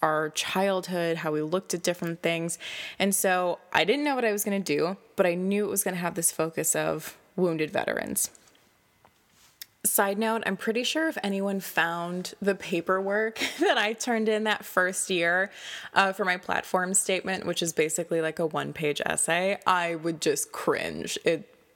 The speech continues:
I have <laughs> no idea what I even talked about that first year, but I knew it was just gonna be that focus.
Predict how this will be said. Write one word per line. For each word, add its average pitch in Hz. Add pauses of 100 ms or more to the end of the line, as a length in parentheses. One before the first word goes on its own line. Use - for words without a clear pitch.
(400)
I 208
have 403
<laughs> -
no 330
idea 262
what 254
I 233
even 214
talked 185
about 175
that 175
first -
year, 160 (460)
but 196
I 196
knew 208
it 196
was 190
just 180
gonna 175
be 165
that -
focus. -